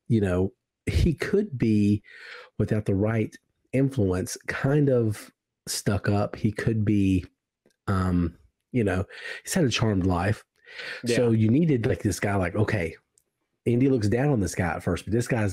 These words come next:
Speaker 1: teaches him his street smarts. This guy teaches him how to, you know, uh, look out for a brawl and be ready for, you know, shit to go down and, you know, be prepared for just, you know, life, you know?
Speaker 2: Yeah, he,
Speaker 1: Uh,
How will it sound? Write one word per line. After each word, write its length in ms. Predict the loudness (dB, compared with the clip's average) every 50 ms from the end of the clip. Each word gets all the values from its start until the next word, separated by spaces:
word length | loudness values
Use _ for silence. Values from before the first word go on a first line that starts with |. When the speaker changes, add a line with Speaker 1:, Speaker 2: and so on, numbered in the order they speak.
| -6 -8 -4
Speaker 1:
teaches 300 | -4 -2 -2 0 0 0
him 100 | 2 0
his 140 | 0 -2 -2
street 260 | -2 -2 -2 -4 -4
smarts. 360 | -4 -4 -4 -4 -4 -4 -2
This 160 | -2 -2 -2
guy 120 | 0 -4 -4
teaches 380 | -2 -2 -2 0 0 -2 0
him 360 | 0 0 2 2 2 0 -2 -6 -12 -20 -18 -16 -16 -16 -16 -18 -18 -12
how 220 | -6 -2 -2 -2 -2
to, 200 | -2 -2 0 2
you 320 | 2 2 2 2 2 2
know, 360 | 2 2 2 2 2 0 -2 _ _ _ _ _ _ _ _ _ _ _ -4
uh, 340 | -2 0 0 2 2 0 0 -2 -6 _ _ _ _ _ _ _ _ _ _ -2
look 180 | 0 0 0 0
out 220 | -2 -2 -2 -2
for 160 | 0 0 0 0
a 60 | 0
brawl 500 | 0 0 2 2 2 2 2 2 2 2
and 180 | 2 0 2
be 140 | 2 2 2
ready 260 | 4 2 2 2 0
for, 220 | 0 0 0 0 2
you 120 | 2 2
know, 140 | 2 2 0
shit 220 | 0 0 -2 0
to 80 | 0 0
go 160 | 0 0 2
down 420 | 2 2 2 2 0 2 2 2 2
and, 160 | 2 2 2
you 80 | 2
know, 240 | 2 2 0 0 -2 -6 -12 -18 -18 -12 -4 -4
be 100 | -4 -2
prepared 480 | -4 -6 -4 -2 0 2 2 0 0
for 140 | 0 0 0
just, 320 | 2 0 0 -2 -2 -2
you 60 | 0 0
know, 280 | 0 0 -2 -2 -4 _ _ _ _ _ _ _ _ _ _ -4
life, 460 | -2 -2 -2 -2 -4 -6 -8 -14 -20 _ _ _ -20 -8 -2
you 120 | 0 0 2
know? 220 | 2 0 0 -2 -2
Speaker 2:
Yeah, 120 | -2 -2
he, 160 | -2 -2 -4 -6
Speaker 1:
Uh, 60 | -8